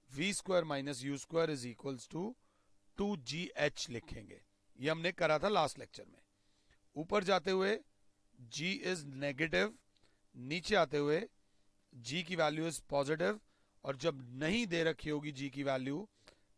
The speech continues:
तब आप G की वैल्यू लोगे नाइन पॉइंट एट meters per second square। ये याद रख लेना, कुछ क्वेश्चंस में अगर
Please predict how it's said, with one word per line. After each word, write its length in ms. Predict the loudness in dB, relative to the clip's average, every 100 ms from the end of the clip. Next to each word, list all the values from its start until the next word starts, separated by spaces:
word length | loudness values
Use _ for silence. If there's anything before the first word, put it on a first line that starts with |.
| 0
तब 140 | 4
आप 120 | 4
G 180 | 2 -6
की 120 | -4
वैल्यू 280 | 0 0 0
लोगे 260 | -2 -2 -4
नाइन 360 | -2 -4 -4
पॉइंट 360 | -6 -4 -2 -2
एट 260 | -2 -2 -4 _ _ _ _ _ -14 -4
meters 420 | -4 -2 0 0 -2 0
per 100 | 2 2
second 360 | -6 -6 -8 -6
square। 380 | 0 2 0 -4 _ _ _ -2
ये 100 | 2
याद 220 | 2 2
रख 120 | -2
लेना, 200 | -2 -2
कुछ 400 | -6 -4 -2 -2 0
क्वेश्चंस 460 | 0 0 -4 -4
में 260 | -4 -4 -4 _ _ _ _ -6
अगर 260 | -2 -2